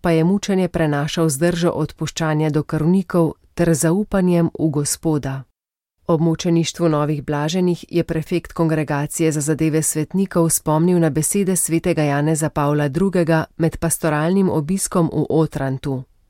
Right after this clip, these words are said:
Tako je dejal: "Mučeništvo je dokončna in radikalna preizkušnja, največja človekova preizkušnja. Preizkušnja človekovega dostojanstva pred obličjem samega Boga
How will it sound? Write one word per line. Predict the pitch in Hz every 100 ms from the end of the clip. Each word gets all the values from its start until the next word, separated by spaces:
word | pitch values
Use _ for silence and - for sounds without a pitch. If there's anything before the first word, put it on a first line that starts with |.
| _ -
Tako | 160 - 170
je | 151
dejal: | 135 135 131 131 135 _ _ _ _ _ -
"Mučeništvo | 165 - 165 156 160 - 180 165 -
je | 165
dokončna | 151 151 165 165 190 - 196 -
in | 165 160
radikalna | 156 147 - 165 180 185
preizkušnja, | 160 156 147 143 - 165 - - 147 131 - _ _ -
največja | 170 190 190 196 - 175
človekova | - 160 160 180 170 165
preizkušnja. | - 147 143 - 165 160 - 147 127 127 _ _ _ _ -
Preizkušnja | 165 156 147 - 165 - 156
človekovega | 139 - 147 151 - 151 151 151
dostojanstva | 147 147 - 147 147 175 180 - 160 147 _ -
pred | 165 156
obličjem | 151 185 202 - 180 156
samega | - 160 180 151 151
Boga | 139 139 147 135